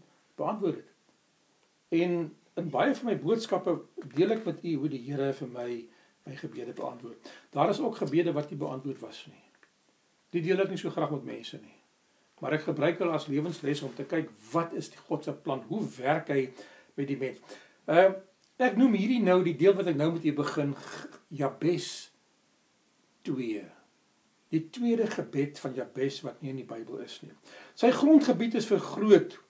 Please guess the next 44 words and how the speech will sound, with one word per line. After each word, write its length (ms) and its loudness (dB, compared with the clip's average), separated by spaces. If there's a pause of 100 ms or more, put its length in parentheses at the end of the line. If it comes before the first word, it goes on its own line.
(680)
Met 160 2
ander 200 6
woorde, 340 2
hy 220 6
benodig 520 2
nou 360 2 (400)
meer 320 2
vee. 540 -2 (340)
Wat 200 8
help 260 0
dit? 100 -2
Hy 100 0
het 100 -8
grond 380 -2
en 100 0
hy 80 2
het 80 -10
nie 120 -4
vee 320 -8
om 80 -6
daarop 320 -4
te 80 -6
wandel 400 -4
nie, 160 -18 (480)
of 160 -10
te 80 -2
wei 240 0
nie. 160 -20 (1080)
Wat 160 8
help 200 4
dit? 120 0
Hy 160 4
het 80 -4
grond 460 -2
en 100 -2
hy 140 2
het 100 -4
nie 140 -2
plante 420 0
om 140 -2
daar 260 2
te 100 -12
plant 400 -6
nie. 140 -18